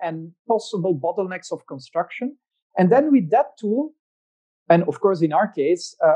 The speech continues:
our tools will always generate compression only or shell structures and so on. That is a given for what we do. And then within that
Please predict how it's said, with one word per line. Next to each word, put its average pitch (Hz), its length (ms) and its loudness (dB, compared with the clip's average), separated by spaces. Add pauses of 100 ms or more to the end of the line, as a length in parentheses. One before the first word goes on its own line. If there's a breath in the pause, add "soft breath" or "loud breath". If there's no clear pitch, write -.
our 156 120 -4
tools 208 380 0
will 156 220 2
always 190 520 0
generate 165 560 -4 (140)
compression 185 500 -2
only 170 400 -2
or 143 240 0
shell 160 280 -6
structures 147 440 -10
and 131 120 -16
so 160 120 -2
on. 214 180 2
That 156 180 -4
is 151 120 -4
a 135 60 -8
given 196 380 -2
for 170 200 -2
what 170 220 -6
we 208 80 -4
do. 262 220 -6 (500)
And 190 160 6
then 262 260 4
within 220 360 0
that 254 160 0